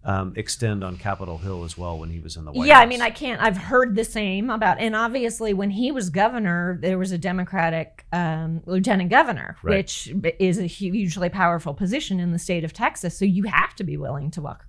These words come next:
Speaker 2: work across the aisle, uh, when you're in that situation. I, uh, you know, for, for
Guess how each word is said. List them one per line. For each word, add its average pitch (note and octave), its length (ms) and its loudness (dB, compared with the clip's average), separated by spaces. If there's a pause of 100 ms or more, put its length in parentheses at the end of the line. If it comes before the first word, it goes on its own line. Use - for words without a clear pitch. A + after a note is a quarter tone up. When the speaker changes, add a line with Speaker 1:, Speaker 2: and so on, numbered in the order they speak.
Speaker 2:
work D#3 280 -6
across - 340 -8
the - 160 -8
aisle, - 460 -8
uh, D#3+ 400 -4
when E3+ 220 -4
you're D#3 100 -4
in D#3 140 -6
that E3+ 200 -6
situation. D3+ 640 -8 (480)
I, C4+ 460 10
uh, - 40 -6
you G3 180 -4
know, F3 160 0
for, F#3 560 -2
for F3 440 -2